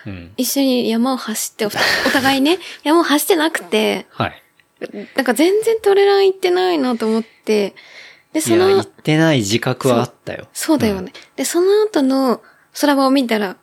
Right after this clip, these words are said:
Speaker 2: マミはほぼ、
Speaker 1: うん。
Speaker 2: 隅田川を走るか、マイホーム、
Speaker 1: うん。
Speaker 2: あの、自分のホームの
Speaker 1: はいはい。
Speaker 2: 隅田川をロードで走るか、
Speaker 1: うん。
Speaker 2: あともう飲む、飲みながら走るだけだった。
Speaker 1: うんうんうん。
Speaker 2: ビールを目的に走るか、ビール飲みながら走るかの、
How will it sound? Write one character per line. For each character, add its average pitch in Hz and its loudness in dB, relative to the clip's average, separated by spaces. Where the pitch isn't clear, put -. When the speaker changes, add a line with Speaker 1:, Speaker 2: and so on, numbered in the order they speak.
Speaker 2:
マ 302 2
ミ 330 4
は 226 0
ほ - -2
ぼ、 240 2
Speaker 1:
う 120 -8
ん。 101 -10
Speaker 2:
隅 320 2
田 392 4
川 302 2
を 233 -2
走 214 -4
る 220 0
か、 - -14
マ 220 -2
イ 226 2
ホ 240 2
ー - 2
ム、 208 -4
Speaker 1:
う 214 -4
ん。 - 0
Speaker 2:
あ 185 -4
の、 - -4
自 185 0
分 208 4
の 202 0
ホ 277 0
ー 254 4
ム 226 4
の 285 2
Speaker 1:
は - -20
い - -4
は 101 -4
い。 85 -12
Speaker 2:
隅 311 2
田 359 2
川 339 2
を 240 2
ロ 240 2
ー - -2
ド 269 -4
で 294 -2
走 269 -4
る 233 0
か、 - -8
Speaker 1:
う 113 -4
ん。 101 -2
Speaker 2:
あ 349 0
と 302 2
も 208 0
う 240 4
飲 320 6
む、 285 2
飲 294 4
み 311 6
な 330 4
が 320 2
ら 262 0
走 226 -4
る 214 0
だ 196 -2
け 214 0
だ - 2
っ 110 0
た。 95 -4
Speaker 1:
う - -6
ん 92 -10
う 127 -6
ん - -4
う 98 -6
ん。 78 -14
Speaker 2:
ビ 277 2
ー 294 0
ル 262 2
を - 2
目 220 0
的 247 0
に 254 2
走 262 0
る 247 2
か、 214 -2
ビ 226 2
ー 220 2
ル 208 0
飲 214 0
み 233 0
な 247 0
が 254 -2
ら 254 -4
走 269 -2
る 311 2
か 269 -4
の、 294 2